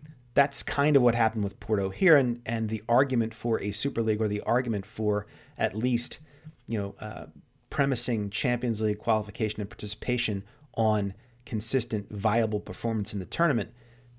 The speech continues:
it's intended to eliminate situations like, uh, Liverpool going through six one on aggregate against Porto, Porto. Now, the flip side of that is,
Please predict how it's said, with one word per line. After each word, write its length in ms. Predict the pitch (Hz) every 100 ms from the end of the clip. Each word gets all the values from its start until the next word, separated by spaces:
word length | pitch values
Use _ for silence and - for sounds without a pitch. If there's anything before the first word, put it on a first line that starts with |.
| - - - -
it's 180 | - -
intended 400 | 127 - 160 147
to 160 | 147 127
eliminate 640 | 123 135 123 110 95 -
situations 600 | - 117 104 107 107 101
like, 280 | 110 101 - - - - -
uh, 80 | 95
Liverpool 520 | 110 117 98 113 101
going 260 | 95 104 101
through 340 | - 101 95 -
six 240 | 113 -
one 120 | 98
on 100 | 95
aggregate 360 | 98 98 90 90
against 300 | 90 82 -
Porto, 380 | 117 101 90 - -
Porto. 320 | 127 101 92
Now, 360 | 107 113 104 - - - -
the 120 | 113
flip 280 | - 135 139
side 240 | - 110
of 80 | 98
that 240 | 98 95 95
is, 300 | 92 87